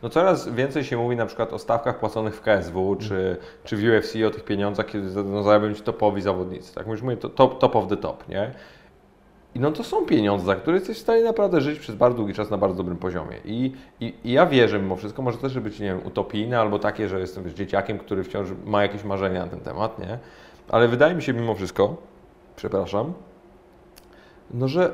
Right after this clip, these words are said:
Speaker 1: że to nie może być tylko pieniądz. Chyba że chcesz mi jakby zepsuć marzenia, będę z tym okej.
Speaker 2: Słuchaj, ja podpisałem kontrakt z,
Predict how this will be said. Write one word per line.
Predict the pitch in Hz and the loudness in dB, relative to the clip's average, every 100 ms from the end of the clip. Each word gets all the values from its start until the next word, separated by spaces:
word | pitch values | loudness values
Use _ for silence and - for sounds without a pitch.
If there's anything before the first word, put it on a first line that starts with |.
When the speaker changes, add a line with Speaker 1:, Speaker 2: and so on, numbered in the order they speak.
| - | -4
Speaker 1:
że | 135 | -8
to | 156 | -4
nie | 202 | -2
może | 370 330 | 0 0
być | - - | -2 -8
tylko | - - | -14 -14
pieniądz. | - - - - - - _ - _ _ _ _ _ _ _ _ - _ _ - _ _ - _ | -16 -16 -18 -20 -20 -20 _ -20 _ _ _ _ _ _ _ _ -20 _ _ -20 _ _ -20 _
Chyba | - 156 | 0 4
że | 170 160 | 6 4
chcesz | 175 165 | 2 2
mi | |
jakby | 156 139 | 2 4
zepsuć | 127 135 156 147 | 4 2 0 0
marzenia, | 117 127 135 | 2 4 2
będę | 120 120 | 2 0
z | 110 | -2
tym | 113 | -4
okej. | 104 98 - - - | -6 -6 -10 -12 -14
Speaker 2:
Słuchaj, | - 131 104 | 4 4 6
ja | 110 165 190 | 8 10 8
podpisałem | 190 156 147 156 147 | 4 -2 0 0 2
kontrakt | 151 147 127 | 2 4 4
z, | 123 | 2